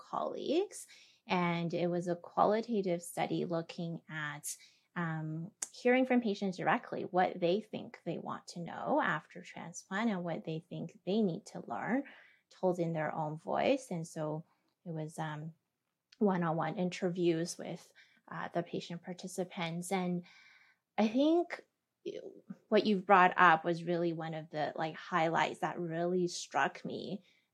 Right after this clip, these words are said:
um, as sort of the significant results of this study, which was that,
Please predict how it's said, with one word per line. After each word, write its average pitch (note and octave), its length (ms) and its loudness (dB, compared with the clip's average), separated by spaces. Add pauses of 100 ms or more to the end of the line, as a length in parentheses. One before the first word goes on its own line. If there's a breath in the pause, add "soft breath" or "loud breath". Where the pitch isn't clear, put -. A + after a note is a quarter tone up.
(100)
um, E3 560 -4 (520)
as E3+ 400 2 (320)
sort F3 180 2
of E3 140 2 (160)
the F3 100 2
significant F3 680 -2
results F3 540 -2
of - 160 -14
this D#3 160 -8
study, - 500 -2
which E3+ 380 -2
was D#3+ 380 -2
that, D#3 440 0